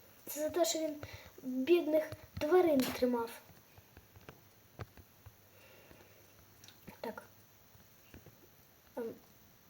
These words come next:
ви що тут? Ну, біжи. Біжи. Так, ну давайте.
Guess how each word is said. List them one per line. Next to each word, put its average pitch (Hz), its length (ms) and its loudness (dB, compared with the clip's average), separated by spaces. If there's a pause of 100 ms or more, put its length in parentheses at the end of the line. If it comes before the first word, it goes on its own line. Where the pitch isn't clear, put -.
(260)
ви - 160 -12
що 233 140 -4
тут? 233 220 -10 (420)
Ну, 208 80 -10
біжи. 214 380 -4 (880)
Біжи. 208 180 -12 (1040)
Так, - 120 -8 (420)
ну 277 100 4
давайте. 269 440 6